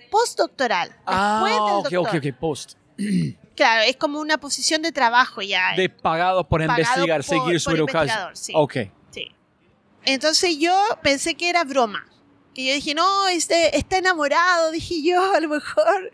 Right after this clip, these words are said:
Speaker 1: <laughs> no sé". Y dije, "No, no le creo". No, no, pensé que era en serio. Porque imagínate, a nadie le pasa eso. Entonces yo pensé que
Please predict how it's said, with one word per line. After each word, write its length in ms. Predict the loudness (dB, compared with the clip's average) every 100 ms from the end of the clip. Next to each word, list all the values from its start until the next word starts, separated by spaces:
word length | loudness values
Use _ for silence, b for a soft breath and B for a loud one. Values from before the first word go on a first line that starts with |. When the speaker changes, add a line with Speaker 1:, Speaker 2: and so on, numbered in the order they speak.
| -10
Speaker 1:
<laughs> 140 | -6 0
no 140 | 2
sé". 460 | 2 0 0 0 -2 B -8 -8 0
Y 100 | 0
dije, 240 | 2 0
"No, 220 | 2 0
no 180 | 2 0
le 180 | 2 -2
creo". 540 | -2 0 2 0 -2
No, 220 | 0 0
no, 240 | 2 0 0
pensé 500 | -6 -6 -4 -4 -4
que 260 | -4 -2
era 280 | 2 2 2
en 140 | -2 -6
serio. 540 | 0 0 2 0 -2 _ _ _
Porque 440 | -2 2 2 2
imagínate, 680 | 0 -8 -6 -4 -2 0 0
a 120 | 0
nadie 200 | 0 0 2
le 80 | 2
pasa 340 | 0 -2 -4
eso. 380 | -4 -6 -10 -12 b b b _ _
Entonces 380 | -4 -2 0
yo 120 | 2 4 4
pensé 320 | 0 -4 -4 -4
que 180 | -6